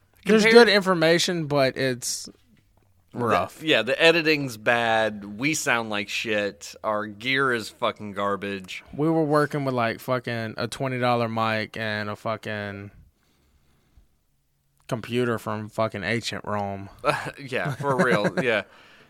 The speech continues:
Speaker 2: It, it's, God, it was, it was real bad. We didn't have any kind of soundproofing or any, like, nothing.
Speaker 1: We, we had a blanket
Speaker 2: Yeah, we
Speaker 1: nailed
Speaker 2: did,
Speaker 1: to
Speaker 2: yeah,
Speaker 1: the
Speaker 2: we did have a
Speaker 1: ceiling.
Speaker 2: blanket, an old
Speaker 1: <laughs>
Speaker 2: cum-stained blanket.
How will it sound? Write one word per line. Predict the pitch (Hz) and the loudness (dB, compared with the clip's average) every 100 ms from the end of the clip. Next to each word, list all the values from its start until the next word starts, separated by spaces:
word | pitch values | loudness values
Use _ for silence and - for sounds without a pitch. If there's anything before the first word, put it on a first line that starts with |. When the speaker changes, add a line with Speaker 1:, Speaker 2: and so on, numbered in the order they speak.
| - | 0
Speaker 2:
It, | 151 151 | 2 2
it's, | 151 156 - - - - - - - | -2 -4 -8 -8 -10 -12 -14 -14 -4
God, | 120 113 | -2 -2
it | 120 | -2
was, | 127 131 120 | -4 -6 -6
it | 127 | -8
was | 110 | -8
real | 107 107 | -6 -6
bad. | 101 | -4
We | 107 | -6
didn't | 127 127 | -6 -8
have | 120 104 | -8 -6
any | 120 | -8
kind | 117 120 | -8 -10
of | 107 | -10
soundproofing | - 107 110 104 - 107 101 110 104 104 | -6 -4 -4 -8 -10 -10 -6 -6 -6 -6
or | 98 | -8
any, | 98 113 67 | -8 -8 -8
like, | 113 110 | -8 -6
nothing. | 107 92 - - | -6 -8 -8 -4
Speaker 1:
We, | 147 160 | -2 0
we | 143 156 | 0 2
had | 156 | 2
a | 127 | 0
blanket | 131 123 123 117 107 - - - | -2 -4 -4 -4 -6 -10 -20 -18
Speaker 2:
Yeah, | - 131 117 | -2 2 6
we | 131 | 6
Speaker 1:
nailed | |
Speaker 2:
did, | 135 | 4
Speaker 1:
to | 123 | 4
Speaker 2:
yeah, | 127 | 4
Speaker 1:
the | |
Speaker 2:
we | 120 | 4
did | 143 139 | 4 4
have | |
a | |
Speaker 1:
ceiling. | 131 131 | 4 2
Speaker 2:
blanket, | 117 117 113 104 | 2 0 2 2
an | |
old | 127 139 208 - | 4 4 4 6
Speaker 1:
<laughs> | - 214 | 4 4
Speaker 2:
cum-stained | - 135 135 - 127 123 120 107 | 4 2 0 -6 -2 -2 -2 -6
blanket. | 123 123 120 117 110 | -4 -4 -2 -4 -4